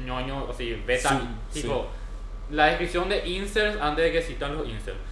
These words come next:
Speaker 1: Y uno de ellos justamente estaba perdidamente enamorado, que era el, el líder de ellos. Nunca decía, pero era
Speaker 2: Sí.
Speaker 1: así, todo lo que Warren diga. Y decís que Warren le va a gustar,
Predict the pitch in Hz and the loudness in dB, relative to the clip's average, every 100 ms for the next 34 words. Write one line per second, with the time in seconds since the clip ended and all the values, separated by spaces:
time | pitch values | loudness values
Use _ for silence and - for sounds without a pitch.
0 | - - 160 151 180 196 180 196 190 180 | -8 -4 0 0 2 4 4 4 2 -2
1 | 190 170 170 196 170 160 160 170 185 185 | 0 0 0 0 4 4 4 4 4 2
2 | 156 165 160 160 127 131 131 120 123 123 | 2 0 0 2 4 4 4 2 2 0
3 | 135 113 117 123 127 104 92 92 95 131 | -4 -2 2 4 4 2 0 -4 -4 -2
4 | 160 185 190 185 147 170 226 - - - | 2 4 2 0 -2 -2 -2 -6 -8 -8
5 | - 143 131 147 147 135 135 165 160 175 | -4 2 4 4 2 -2 0 2 4 4
6 | 180 139 135 143 135 117 110 107 107 - | 2 4 2 2 0 -2 0 0 -2 -6
7 | - 151 160 165 196 226 180 147 165 151 | -6 -2 0 0 0 2 4 4 4 4
8 | 131 147 - 117 113 120 | 4 2 0 2 2 2